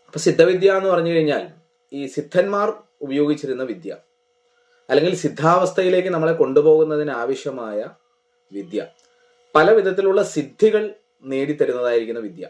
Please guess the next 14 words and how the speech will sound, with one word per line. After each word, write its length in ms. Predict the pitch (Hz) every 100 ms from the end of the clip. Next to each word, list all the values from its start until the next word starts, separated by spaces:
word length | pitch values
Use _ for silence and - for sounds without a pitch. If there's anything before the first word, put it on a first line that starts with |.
| -
ഇതെല്ലാം 460 | 135 139 131 131 135
സിദ്ധവിദ്യകളാണ്. 720 | - 95 110 98 98 85 80
ഇപ്പൊ 720 | _ _ _ _ _ _ _ 160
സിദ്ധവിദ്യ, 680 | 160 143 180 175 156 135 - _ _ _ _ _
നമ്മൾ 160 | - -
സിദ്ധവൈദ്യം 920 | 165 147 147 180 151 151 147 180 175
എന്ന് 120 | 135 135
നമ്മൾ 200 | 131 120
കേട്ടിട്ടുണ്ട് 480 | 110 95 92 82 - _ _ _ _ _ _ -
അല്ലെ? 140 | 131
സിദ്ധവൈദ്യം, 760 | - 131 110 139 117 101 92 90 _ _ _ _ _ _ -
അതായത്, 460 | 156 170 156 156 - _ _
ആ, 360 | 156 156 147 143
സിദ്ധശാസ്ത്രത്തിലെ 1200 | 135 156 151 175 - 165 147 135 135 123 113 101